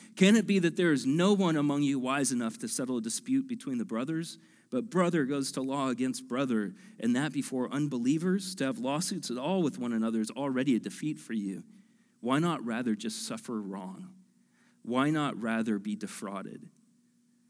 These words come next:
But you yourselves wrong and defraud, even your own brothers." Here Paul is saying he would rather suffer. He'd rather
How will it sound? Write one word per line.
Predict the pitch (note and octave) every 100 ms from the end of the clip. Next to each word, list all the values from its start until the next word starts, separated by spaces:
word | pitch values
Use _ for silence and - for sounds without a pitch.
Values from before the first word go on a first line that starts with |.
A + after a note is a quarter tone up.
| _ _ _ _ _ _ -
But | B2 A#2
you | D3
yourselves | D3+ D3 - B2+ A#2 A2
wrong | G#2+ A2+ A#2 A#2 G#2+
and | A2 G#2+
defraud, | G#2+ G#2+ - G2 F#2+ F2+ F2+ -
even | A2+ A2+ A2+ G#2+ G2+ - - -
your | G#2 F#2+
own | G2 G2+ F#2+
brothers." | F#2+ G2 F#2+ G2 F#2+ - - _ _ _ _
Here | - E3 F3+
Paul | F3 D#3+
is | C#3+
saying | - C#3+ C3
he | C3 F#3+
would | D3+ A2+
rather | C3+ D3 C#3+
suffer. | B2+ - - B2+ - G2+ - _ _ _ _ _ _ _
He'd | - F3 E3+
rather | D#3+ D#3+ D#3+ E3 D3 -